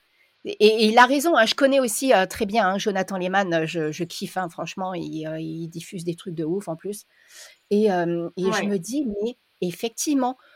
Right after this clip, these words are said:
Speaker 1: quand tu prends un papier, un stylo et que tu vides ton sac, mais, mais vraiment vidé, hein, dans le sens, là, euh, voilà, tel truc, tel truc,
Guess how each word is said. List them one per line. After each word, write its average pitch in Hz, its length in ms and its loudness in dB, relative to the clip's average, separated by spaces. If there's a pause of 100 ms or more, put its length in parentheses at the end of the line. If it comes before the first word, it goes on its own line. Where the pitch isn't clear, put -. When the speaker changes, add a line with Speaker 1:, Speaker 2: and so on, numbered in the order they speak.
(100)
Speaker 1:
quand 214 160 -6
tu 208 200 -10
prends 381 380 0
un 185 140 -2
papier, 277 560 -2
un 254 140 -2
stylo 277 380 -4
et 180 80 -2
que - 120 -8
tu 175 280 -10
vides 247 420 2
ton 226 180 -4
sac, - 380 0 (580)
mais, 208 220 0
mais 208 460 2
vraiment 294 360 4
vidé, 285 360 4
hein, 262 140 4
dans 214 120 2
le 208 60 0
sens, 262 300 -4
là, 202 380 4
euh, 170 160 -4
voilà, 185 280 4
tel 190 240 -4
truc, 208 220 -10
tel 185 160 0
truc, 269 300 -2